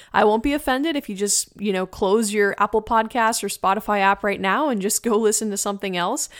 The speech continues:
Um, but yeah, this is for those of you that are just done with the yo-yo diet cycle. You want to change your life for the better and not have to keep hopping on and off of diets all the time.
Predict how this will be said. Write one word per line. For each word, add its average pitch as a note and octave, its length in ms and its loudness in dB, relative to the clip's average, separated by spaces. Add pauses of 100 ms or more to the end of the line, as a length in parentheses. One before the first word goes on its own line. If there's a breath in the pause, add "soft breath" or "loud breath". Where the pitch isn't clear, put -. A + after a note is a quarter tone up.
(280 loud breath)
Um, F#3+ 640 2
but F#3+ 240 2
yeah, A#3+ 240 6
this G3+ 200 -2
is C#4+ 120 -6
for D4+ 160 -2
those A3 200 0
of A3+ 120 -6
you A#3 100 -4
that G#3+ 160 2
are G3+ 100 0
just F3+ 460 -6
done F#3 440 -2
with E3+ 280 -4
the F#3+ 80 -6
yo-yo F3+ 360 -2
diet F3 340 -4
cycle. G3 440 -2
You F3 200 -6
want F3 400 -4
to F#3 440 -6 (300 loud breath)
change A3 400 -4
your A3+ 140 0
life F3 220 -2
for - 120 -6
the G#3+ 120 -2
better A3 480 -2
and G3 220 -4
not F#3 200 -2
have G#3+ 160 -4
to G#3+ 80 -6
keep - 340 -10
hopping F#3+ 400 -6
on F3+ 300 -2
and F3 120 -4
off E3+ 220 -4
of E3 100 -14
diets E3 320 -8
all D#3+ 120 -8
the - 80 -12
time. - 340 -14